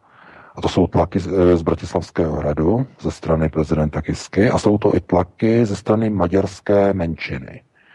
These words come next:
které jsou, které jsou opravdu obrovské. No a, eh, on musí balancovat v podstatě v minovém poli, protože on nemůže jít proti,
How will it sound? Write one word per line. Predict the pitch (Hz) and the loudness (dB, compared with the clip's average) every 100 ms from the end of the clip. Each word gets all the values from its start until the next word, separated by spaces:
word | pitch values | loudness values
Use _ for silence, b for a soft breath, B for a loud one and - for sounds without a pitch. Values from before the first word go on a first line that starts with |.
| b b b b b _ | b b b b b _
které | 80 82 | 0 2
jsou, | 82 92 82 78 - | 2 2 2 -2 -2
které | 87 82 | 0 0
jsou | - | -2
opravdu | - - 85 90 | -4 -4 -2 0
obrovské. | 87 82 80 - - - - - _ _ _ _ B B B B - | 0 -2 -2 -6 -14 -16 -16 -20 _ _ _ _ B B B B -2
No | 85 85 117 - | 2 2 2 0
a, | 85 82 85 - _ - | 0 2 0 -6 _ -4
eh, | 87 85 82 82 - - | 0 2 2 -2 -8 -4
on | 101 117 | 0 0
musí | 135 - 117 | -2 -4 -2
balancovat | 87 85 87 87 95 85 80 104 - - _ _ _ _ _ | 0 0 0 -4 -4 0 0 -2 -8 -20 _ _ _ _ _
v | - | -6
podstatě | 101 - 113 120 | -6 0 0 0
v | 98 | 0
minovém | 92 95 101 95 | 0 2 2 0
poli, | - 98 87 - | 2 2 2 -6
protože | - - 90 82 85 85 85 B 92 | -12 -6 -4 -2 2 2 2 B -2
on | 95 92 | 0 2
nemůže | 117 135 135 101 | 2 2 0 2
jít | 92 101 95 - - _ _ _ _ _ _ _ _ | 0 0 -4 -8 -20 _ _ _ _ _ _ _ _
proti, | 90 85 - 85 76 | -4 -4 -4 -4 -4